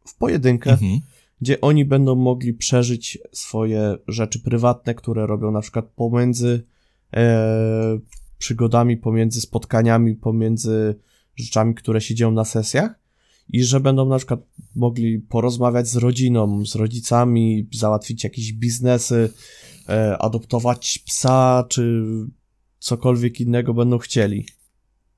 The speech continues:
Speaker 1: Bo z jednej strony też staram się zrobić tak, żeby każdy gracz miał coś sw-, dla siebie na sesji. Z drugiej strony, e, wiadomo, że na przykład jeżeli świe-, śledztwo policyjne i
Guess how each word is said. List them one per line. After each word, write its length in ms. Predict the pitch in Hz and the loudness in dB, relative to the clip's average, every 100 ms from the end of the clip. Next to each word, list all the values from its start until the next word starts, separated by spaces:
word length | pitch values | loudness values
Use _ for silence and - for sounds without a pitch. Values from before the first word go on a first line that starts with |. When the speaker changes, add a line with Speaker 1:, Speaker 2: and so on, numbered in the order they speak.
| _ _ _ _ _ _ _ _ _ _ | _ _ _ _ _ _ _ _ _ _
Speaker 1:
Bo 360 | 120 117 117 117 | 0 2 4 4
z 800 | 117 113 - - - - - - - | 2 -4 -6 -6 -6 -6 -8 -10 -10
jednej 440 | 101 123 151 151 | -6 0 2 2
strony 380 | 139 - 143 151 | 0 0 0 2
też 200 | 143 131 | 0 -4
staram 380 | - 135 139 135 | -2 2 2 2
się 140 | - | -2
zrobić 320 | 123 127 127 - | -6 -4 -4 -2
tak, 180 | 127 | -2
żeby 320 | 123 127 127 120 _ _ _ _ | 0 -2 -2 -2 _ _ _ _
każdy 340 | - 143 143 131 | 2 2 2 -2
gracz 340 | 123 151 - | 0 0 0
miał 200 | 123 135 | -2 -2
coś 260 | 139 127 - | -2 -6 -6
sw-, 120 | - 113 | -12 -2
dla 160 | 117 | -2
siebie 300 | 113 131 123 | 0 0 0
na 100 | 117 | 0
sesji. 440 | 113 104 - - - _ _ _ | 0 -4 -4 -10 -16 _ _ _
Z 100 | - | -14
drugiej 360 | 117 123 156 156 | -4 0 2 2
strony, 520 | 143 127 123 160 226 _ _ _ _ _ _ - | 2 0 2 2 0 _ _ _ _ _ _ 0
e, 420 | 120 120 117 87 - | 4 4 4 0 -4
wiadomo, 460 | - 113 123 139 139 | -8 0 2 4 2
że 100 | 123 | 2
na 80 | 127 | -2
przykład 220 | - 120 | 0 -2
jeżeli 280 | 123 123 120 | 0 0 -2
świe-, 280 | - 131 131 | 0 0 0
śledztwo 480 | - - 143 - 131 | -2 0 0 0 -8
policyjne 680 | 135 127 117 123 110 101 101 _ _ _ _ _ | -2 -2 -2 -2 -2 -2 -6 _ _ _ _ _
i 460 | - 113 117 113 | -4 0 2 0